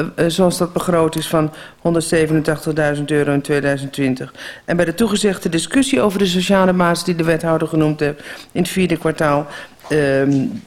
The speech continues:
dit mee te nemen en dan de definitieve uitkomsten na, bij de voorjaarsnota. En, eh, volgens mij hebben we afgesproken dat ik de rest van de a-, overwegingen achterwege laat in verband met, eh,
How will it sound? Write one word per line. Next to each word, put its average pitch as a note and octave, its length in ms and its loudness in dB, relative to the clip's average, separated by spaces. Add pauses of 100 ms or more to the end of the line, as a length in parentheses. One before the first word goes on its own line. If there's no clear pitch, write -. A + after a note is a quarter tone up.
(140)
dit F3+ 280 0
mee F3 220 2
te G3+ 120 -4
nemen F#3 380 2
en D#3 120 0
dan D#3 180 4
de D3+ 100 2
definitieve D#3 680 0
uitkomsten C#3 800 -2
na, C#3+ 160 -2
bij D#3 180 0
de E3 80 -2
voorjaarsnota. G#2 800 -4 (640)
En, E3+ 240 0
eh, D3 140 4
volgens F3 300 -4
mij G#3 80 4
hebben G3 180 2
we - 60 -2
afgesproken F3+ 480 0
dat E3+ 100 0
ik E3 60 -8
de F3 60 0
rest F3 200 0
van F3 120 -6
de - 60 -2
a-, - 200 -6
overwegingen D3+ 580 -4
achterwege D3+ 600 0
laat C#3 220 0
in C#3 100 0
verband B2+ 340 -2
met, A#2 200 -6
eh, B2 60 -4